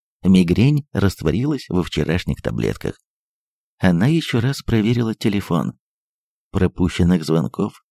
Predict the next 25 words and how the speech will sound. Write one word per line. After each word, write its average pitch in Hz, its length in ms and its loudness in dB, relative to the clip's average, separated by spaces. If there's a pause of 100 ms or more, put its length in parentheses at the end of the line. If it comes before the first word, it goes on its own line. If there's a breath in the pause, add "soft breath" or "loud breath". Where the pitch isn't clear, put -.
(100)
не 110 300 2
было. - 320 -6 (800)
Ни 120 240 6
Мариса, 127 480 2
ни 117 160 2
тем 104 180 2
более 101 280 4
Антона 101 440 0
вообще 92 460 2
не 95 320 2
интересовало, 98 880 -2
что - 260 -6
происходит 98 640 -2
с - 100 -8
ней. 60 260 -2 (840)
Она 98 260 4
подошла 92 400 2
к 78 60 -6
зеркалу 92 500 2 (120)
и 104 120 2
внимательно 87 580 2
вгляделась 82 640 -2
в - 100 -16
свое 80 300 2
отражение. 60 600 -6